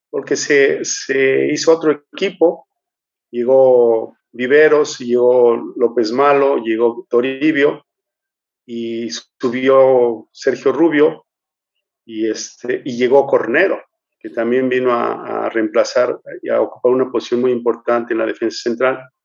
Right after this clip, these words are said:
Llegó Carlos Jara Zaguer, llegó en el setenta y cinco, y este, llegó más adelante en el setenta y siete, setenta y ocho, el Chaplin Ceballos, que también vino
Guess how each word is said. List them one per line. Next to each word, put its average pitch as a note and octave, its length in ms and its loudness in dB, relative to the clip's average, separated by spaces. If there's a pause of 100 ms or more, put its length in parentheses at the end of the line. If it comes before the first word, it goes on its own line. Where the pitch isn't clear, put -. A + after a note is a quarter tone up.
(260)
Llegó C#3+ 380 2
Carlos D3 260 2
Jara D#3 220 4
Zaguer, C#3+ 320 0
llegó C3+ 220 0
en C3 100 0
el A#2 60 -2
setenta A#2+ 420 -2
y B2 60 0
cinco, D#3 600 -2 (680)
y B2 140 -2
este, B2+ 920 -2 (280)
llegó B2+ 680 -2
más B2 280 -2
adelante C3+ 720 0
en A#2 100 -4
el A2+ 80 -8
setenta A#2 460 -4
y A2 60 -4
siete, C3+ 260 -4
setenta A#2+ 420 -6
y B2 80 0
ocho, A#2+ 160 -4
el G#2+ 60 -4
Chaplin C3 340 0
Ceballos, C3 400 0
que B2 120 -6
también A#2+ 440 -4
vino B2 340 -4